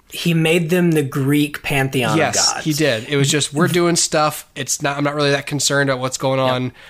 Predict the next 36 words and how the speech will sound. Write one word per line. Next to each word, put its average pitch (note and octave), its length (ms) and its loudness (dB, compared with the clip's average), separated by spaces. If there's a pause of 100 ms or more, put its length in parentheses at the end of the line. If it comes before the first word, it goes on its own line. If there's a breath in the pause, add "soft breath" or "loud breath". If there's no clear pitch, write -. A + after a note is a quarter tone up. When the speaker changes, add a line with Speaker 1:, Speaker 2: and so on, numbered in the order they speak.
(220 loud breath)
Speaker 2:
around C3+ 320 0
me C3 80 0
Speaker 1:
Yep. A#2+ 80 0
Speaker 2:
or - 20 0
who C3+ 100 0
it's C3 140 -4
affecting. B2 560 -4
I'm, A#2+ 180 -6 (140)
I'm, B2+ 180 -4
I'm B2 240 -6
gonna C3 200 -4
be, C3 200 -6
I'm C3+ 140 -2
gonna C3 160 -2
be B2+ 320 -4 (160)
fairly C3+ 360 -2
stoic B2+ 460 -2
when B2+ 120 -6
it B2+ 60 -16
comes B2 260 -6
to B2 100 -6
that." A#2 400 -10 (640 soft breath)
Speaker 1:
Exactly. C#3 300 2
Speaker 2:
Whereas C3+ 180 0
a C#3 60 -2
hero D#3 380 2
would C#3 160 0
be B2+ 380 -2 (280)
very D3+ 420 0
concerned C3+ 540 0
about B2 200 -4
the B2+ 80 -2
implications A#2+ 640 -4
of A#2 140 -8
their A2+ 140 -8
actions. - 720 -10